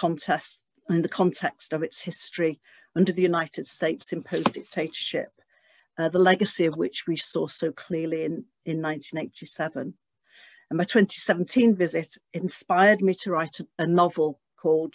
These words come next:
Beyond the Volcano. It's a work of fiction, but I hopefully show that that novel, uh, shows the commitment and absolute human right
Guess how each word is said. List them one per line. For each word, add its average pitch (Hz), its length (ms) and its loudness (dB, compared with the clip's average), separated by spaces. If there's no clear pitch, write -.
Beyond 165 280 2
the 156 40 -10
Volcano. 156 560 -2
It's - 220 -4
a 190 60 4
work 202 180 4
of - 180 -20
fiction, - 480 -4
but - 120 -2
I - 40 -10
hopefully 208 360 0
show 170 240 -2
that 165 160 -6
that 170 160 0
novel, 180 500 0
uh, - 120 4
shows 202 260 4
the - 220 -8
commitment 190 580 4
and 190 100 -6
absolute 240 800 2
human 214 560 0
right 185 580 -2